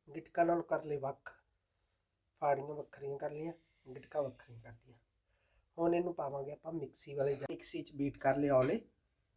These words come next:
ਤੇ ਔਲੇ ਬੀਟ ਕਰ ਲਿਆ। ਹੁਣ ਆਪਾਂ ਇੱਧਰ ਧਰ ਲਈ ਕੜਾਹੀ ਗਰਮ,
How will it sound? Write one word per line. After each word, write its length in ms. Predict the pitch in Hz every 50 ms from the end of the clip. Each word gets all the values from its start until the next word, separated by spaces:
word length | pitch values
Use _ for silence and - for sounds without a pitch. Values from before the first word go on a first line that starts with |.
| _ _ _ _ _ _ _ _ _ _ _ _ _ _ _ _ _ _ -
ਤੇ 520 | 147 143 139 139 139 135 135 135 139 151 - _ _ _ _ _ _ _ -
ਔਲੇ 320 | - 139 135 135 139 139
ਬੀਟ 260 | 135 135 131 139 -
ਕਰ 200 | - - 139 131
ਲਿਆ। 220 | 139 139 143 151 151 - _ _ _ _ _ _ _ _ _ -
ਹੁਣ 180 | 147 147 143
ਆਪਾਂ 340 | 143 139 - - 139 139 147 220 - _ _ _ _ _ _ _ _ _ _ _ _ _ _ _ _ _ _ _ _ _ _ -
ਇੱਧਰ 260 | 156 147 151 156 156 -
ਧਰ 120 | 156 143
ਲਈ 140 | 135 135 135
ਕੜਾਹੀ 400 | - - 147 139 131 143 151 147
ਗਰਮ, 280 | - 185 160 165 165